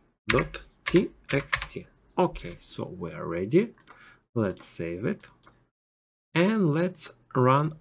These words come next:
our command for our dictionary attack. Using dictionary attack, your Hashcat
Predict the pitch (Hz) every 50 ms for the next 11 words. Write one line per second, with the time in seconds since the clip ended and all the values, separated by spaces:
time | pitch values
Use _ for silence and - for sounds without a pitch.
0 | _ - 110 113 123 135 127 - - - - - - - - - - - - _
1 | _ _ _ - - 131 131 135 139 - - - 104 92 90 90 104 117 - -
2 | - - 160 147 143 143 135 - - - 117 - - - - - - - - _
3 | _ _ - - - - - - _ 151 135 123 131 120 107 110 107 - - -
4 | - 90 85 - 95 95 - 196 214 214 - - _ _ - - - - _ _
5 | _ 123 113 127 127 127 120 117 113 - - - 113 104 104 - - - - 214